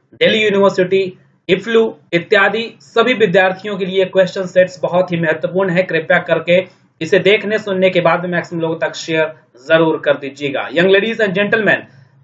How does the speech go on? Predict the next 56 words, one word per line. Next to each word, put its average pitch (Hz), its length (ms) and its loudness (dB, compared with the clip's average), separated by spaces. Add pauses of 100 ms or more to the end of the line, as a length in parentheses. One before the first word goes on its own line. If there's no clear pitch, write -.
ज्यादा 190 220 4
समय 220 240 0
नहीं 202 180 -2
लेते 220 220 2
हुए 220 160 4
शुरू 202 280 2
करता 214 280 2
हूं। 202 120 2
चलते 202 260 0
चलते 196 280 0
एक 175 100 -4
बात 180 280 0
और 185 160 4
भी 185 100 -2
कह 185 160 0
देता 175 260 0
हूं 180 120 4
कि 208 320 -4 (240)
अगर 190 180 2
इस 196 80 -4
चैनल 226 260 -2
को 226 100 -4
अभी 220 100 4
तक 214 180 0
आपने 208 220 -2
सब्सक्राइब 185 500 0
नहीं 185 200 -4
किया 175 160 2
है 160 100 2
तो 175 120 -2
फटाफट 165 420 -4
सब्सक्राइब 151 400 -6
कर 175 120 2
लीजिए, 190 240 4
बेल 170 200 2
आइकन 175 200 4
को 254 180 -2
प्रेस 196 180 -4
कर 180 160 0
लीजिए, 170 220 0
क्योंकि 185 600 -4
ऐसी 208 400 -2 (120)
बहुत 254 240 2
सारी 202 180 2
informations 175 580 -2
मैं 160 100 -6
लेकर 170 220 2
के 160 140 -4
आता 151 200 -2
रहता 147 240 -4
हूं 147 100 -8
जिसको 143 260 -14
पढ़कर, 143 280 -4
सुनकर, 139 300 -8
देखकर 143 300 -2
आप 214 220 -2